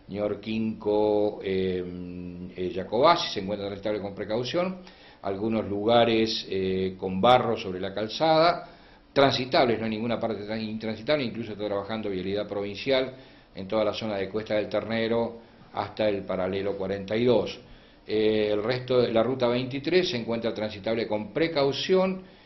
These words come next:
en algunos lugares que, donde están haciendo la obra, dado que hay mucho barro, se solicita extremar las condiciones de, de seguridad en la, en la conducción. No está intransitable,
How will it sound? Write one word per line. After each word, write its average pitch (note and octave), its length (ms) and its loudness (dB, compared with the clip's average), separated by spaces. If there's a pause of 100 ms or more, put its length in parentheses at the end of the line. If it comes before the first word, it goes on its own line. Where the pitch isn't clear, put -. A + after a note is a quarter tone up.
(160)
en G#2 200 -4
algunos A2 460 0
lugares B2 420 2
que, G2+ 160 -2
donde F#2+ 220 -2
están A2 180 -2
haciendo A2+ 340 -4
la B2 140 6
obra, C#3+ 280 8
dado G#2+ 280 4
que G#2 100 -4
hay G2+ 80 0
mucho B2 340 -2
barro, D3 600 0 (140)
se - 140 -8
solicita A2+ 340 -2
extremar A2 300 0
las A2+ 120 -2
condiciones G#2 460 -6
de, F2 160 -4
de G2+ 140 0
seguridad G#2 520 0
en G2+ 120 -4
la, F#2 200 -6
en F#2+ 60 -4
la F#2+ 140 -2
conducción. F#2 640 -8
No D#3 160 0
está C3+ 180 -4
intransitable, A2 720 -10